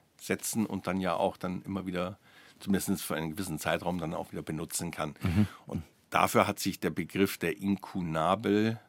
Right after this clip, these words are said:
Speaker 1: oder des Wiegendrucks eingebürgert. Ähm, als im Prinzip die Anfänge des Buchdruckes im Babyzeitalter, als das noch in den Windeln in der Wiege lag.
Speaker 2: <laughs>
Speaker 1: Deswegen der Begriff der Inkunabel,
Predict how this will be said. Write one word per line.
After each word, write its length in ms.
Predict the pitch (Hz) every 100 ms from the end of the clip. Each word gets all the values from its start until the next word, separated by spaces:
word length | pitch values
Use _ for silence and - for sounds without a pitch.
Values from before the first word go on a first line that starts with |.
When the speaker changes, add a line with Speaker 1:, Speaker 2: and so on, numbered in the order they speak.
| _
Speaker 1:
oder 180 | - 80
des 300 | 80 - -
Wiegendrucks 840 | 95 107 104 101 - 101 - - -
eingebürgert. 880 | 98 101 101 - 95 95 92 - - - - - _ _ _ -
Ähm, 380 | 82 82 80 85 - - - - - -
als 220 | 90 -
im 140 | - -
Prinzip 460 | 90 82 92 90
die 160 | - -
Anfänge 420 | 92 87 95 85
des 200 | 85 -
Buchdruckes 1080 | - 98 98 - - 98 - 92 82 - - - _ _
im 100 | -
Babyzeitalter, 1000 | - 92 92 95 - 90 82 85 82 80
als 200 | 82 -
das 180 | 90 -
noch 180 | 90 -
in 160 | 104
den 220 | 92 92 92
Windeln 420 | 110 101 92 90
in 120 | 95
der 120 | 85
Wiege 240 | 95 95 95
lag. 240 | 85 73 104 - - - -
Speaker 2:
<laughs> 460 | - 76 95 - -
Speaker 1:
Deswegen 480 | 120 - 92 87 80
der 100 | 80
Begriff 440 | 82 - 85 -
der 140 | 82 67
Inkunabel, 800 | 98 - 85 78 90 95 95